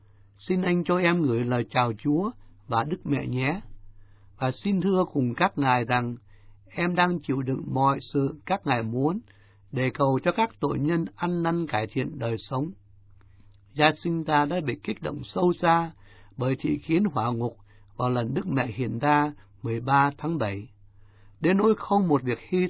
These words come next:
sinh hãm mình hay đền tội nào là quá sức đối với em trong việc cứu lấy các tội nhân. Jacinta có thể xứng đáng cùng với Thánh Phaolô kêu lên rằng,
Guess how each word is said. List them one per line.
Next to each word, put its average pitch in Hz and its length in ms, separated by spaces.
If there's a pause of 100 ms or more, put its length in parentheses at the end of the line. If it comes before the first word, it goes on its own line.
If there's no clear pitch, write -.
(100)
sinh 190 140
hãm 175 340
mình 120 220 (280)
hay 185 240
đền 127 240
tội 117 220
nào 117 380 (400)
là 120 240
quá 185 260
sức - 220 (120)
đối 151 200
với 175 220
em 135 300 (520)
trong 160 180
việc 120 160 (100)
cứu 160 200
lấy 165 280
các 170 140 (120)
tội 127 200
nhân. 127 280 (1000)
Jacinta 180 680
có 208 160
thể 120 100 (180)
xứng 196 180
đáng 190 320
cùng 117 220
với 139 240
Thánh 165 300
Phaolô 151 540
kêu 151 180
lên 147 240
rằng, 113 260